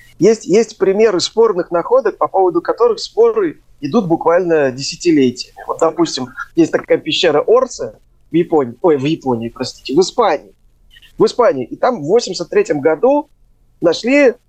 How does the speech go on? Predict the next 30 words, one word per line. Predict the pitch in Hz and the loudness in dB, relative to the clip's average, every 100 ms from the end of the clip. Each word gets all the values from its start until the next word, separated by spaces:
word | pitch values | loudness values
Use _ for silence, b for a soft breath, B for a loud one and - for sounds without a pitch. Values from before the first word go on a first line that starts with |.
| _ - | _ -4
фрагмент | 175 170 262 226 | -2 0 0 0
черепа. | - 247 180 123 101 - _ _ _ _ _ _ _ _ _ _ _ | 0 2 2 -2 -10 -14 _ _ _ _ _ _ _ _ _ _ _
И | - | -2
вот, | 196 277 - | 0 0 -2
э, | 160 - - | -14 -10 -6
как | 170 180 165 | -2 -4 0
бы, | 185 175 | 2 2
ис-, | 175 - 160 | 0 -6 -12
если | 151 180 254 240 | -4 0 0 2
это | 220 180 165 | 0 0 -4
человеческий | 175 185 240 220 165 160 135 | 0 0 0 -2 -6 -8 -4
череп, | 254 294 208 - | 0 2 2 -2
то | - | -2
это | 185 190 | 0 2
очень | 190 196 | -2 -2
круто, | - 262 269 | -2 0 0
потому | - 170 185 | -4 -2 -2
что | 180 | 2
ему | 180 196 170 - _ _ _ - | 2 2 0 -4 _ _ _ 0
миллион | 175 208 220 180 | 2 4 4 2
шестьсот | 139 185 - 185 185 | -2 -8 -4 -4 0
тысяч | 180 - - | -2 -2 -2
лет, | 165 254 277 _ _ _ _ _ - | 2 2 2 _ _ _ _ _ 0
и | |
это, | 185 226 | 0 2
значит, | 202 196 160 | 2 0 0
древнейший | 139 170 165 226 269 - 190 | 0 0 2 2 2 0 0
человек | 185 160 165 214 226 - _ _ _ _ | 2 2 2 0 -2 -6 _ _ _ _
в | 131 | 0
Европе. | 165 233 220 - - | 2 4 2 0 -12